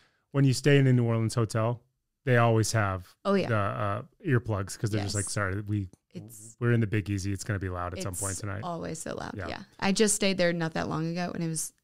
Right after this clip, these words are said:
Speaker 2: so loud
Speaker 1: So
Speaker 2: in our
Speaker 1: loud.
Speaker 2: room.
Speaker 1: <laughs> Yeah, so loud. You're like, "I can't wait to have all this fun time and,
Speaker 2: Yeah.
Speaker 1: and go out and be crazy."
Speaker 2: <laughs>
Speaker 1: And you're like, "But I gotta be in bed by two." And then you realize, like, but nobody else is
Speaker 2: N-,
Speaker 1: going to
Speaker 2: yeah,
Speaker 1: bed then.
Speaker 2: right. Well, and we had a room, like, on Bourbon in
Speaker 1: Mm.
Speaker 2: Canal Street. Like,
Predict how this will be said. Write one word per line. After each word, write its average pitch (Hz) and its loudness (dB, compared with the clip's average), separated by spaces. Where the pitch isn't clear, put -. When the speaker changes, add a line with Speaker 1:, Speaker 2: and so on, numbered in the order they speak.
Speaker 2:
so - 0
loud 135 0
Speaker 1:
So 101 0
Speaker 2:
in 92 -2
our 92 -4
Speaker 1:
loud. 90 -6
Speaker 2:
room. 92 -12
Speaker 1:
<laughs> - -20
Yeah, 135 4
so 135 6
loud. 107 0
You're 127 2
like, 123 0
"I 139 0
can't 196 0
wait 190 0
to 156 4
have 185 0
all 180 4
this 175 2
fun 202 4
time 180 4
and, 131 8
Speaker 2:
Yeah. - 4
Speaker 1:
and 147 4
go 175 6
out 180 8
and 160 2
be 165 2
crazy." 151 6
Speaker 2:
<laughs> - -20
Speaker 1:
And 151 4
you're 147 8
like, 135 4
"But 151 6
I 143 8
gotta 180 6
be 190 8
in 185 8
bed 185 8
by 156 8
two." 170 10
And 135 8
then 139 8
you 139 8
realize, 131 6
like, 104 0
but 131 0
nobody 131 10
else 104 4
is - -2
Speaker 2:
N-, - -6
Speaker 1:
going 95 0
to 95 -4
Speaker 2:
yeah, 92 -2
Speaker 1:
bed 73 -10
then. 110 -10
Speaker 2:
right. 208 -6
Well, 185 2
and 185 0
we 196 2
had 190 0
a 202 0
room, 165 -2
like, 156 -6
on 160 0
Bourbon 156 -2
in 143 4
Speaker 1:
Mm. 117 2
Speaker 2:
Canal 151 -6
Street. - -6
Like, - -8